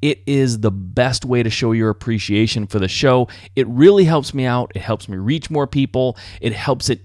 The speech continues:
uh, helps people find me easier in iTunes, which is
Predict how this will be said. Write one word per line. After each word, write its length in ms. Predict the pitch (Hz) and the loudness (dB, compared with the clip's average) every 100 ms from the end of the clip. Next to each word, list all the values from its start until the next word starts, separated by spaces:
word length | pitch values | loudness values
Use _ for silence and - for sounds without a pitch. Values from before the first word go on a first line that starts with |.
| - | -8
uh, 140 | 110 98 | -6 -4
helps 420 | 95 170 - - | -4 -4 -6 -10
people 240 | - 160 | -6 -4
find 400 | 117 - 151 175 | -6 -6 -4 -2
me 160 | 165 147 | -4 -4
easier 440 | 139 143 131 127 117 | -2 0 2 0 0
in 40 | |
iTunes, 540 | - 117 113 110 95 104 | -2 -4 -2 -4 -4 -4
which 180 | 107 | -4
is 120 | 113 | -4